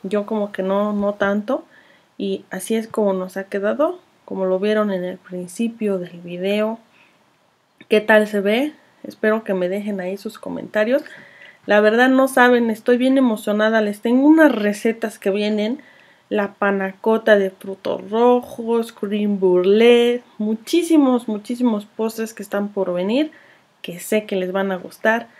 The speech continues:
Déjenme saber ahí en sus comentarios qué les gustaría ver. Entonces, pues, voy a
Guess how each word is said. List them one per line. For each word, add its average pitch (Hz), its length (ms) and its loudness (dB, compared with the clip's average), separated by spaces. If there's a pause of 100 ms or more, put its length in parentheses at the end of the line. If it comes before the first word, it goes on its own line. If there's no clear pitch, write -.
(360)
Déjenme 220 460 0
saber 202 300 2
ahí 202 160 2
en 208 100 -4
sus - 120 -20
comentarios 190 600 -4
qué 220 140 -4
les 196 180 -2
gustaría 185 540 -2
ver. 294 400 2 (420)
Entonces, 226 640 -4
pues, 180 380 -2
voy 208 160 0
a - 180 -2